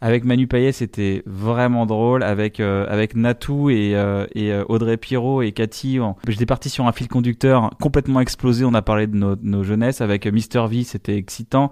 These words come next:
Avec Big Flo et Oli, c'était une émission, mais géniale à post-produire. C'est-à-dire à créer le rap qu'ils ont fait, euh,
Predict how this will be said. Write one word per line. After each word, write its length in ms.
Avec 220
Big 180
Flo 220
et 60
Oli, 180
c'était 240
une 80
émission, 340
mais 140
géniale 560
à 120
post-produire. 760
C'est-à-dire 360
à 80
créer 400
le 160
rap 320
qu'ils 240
ont 80
fait, 420
euh, 120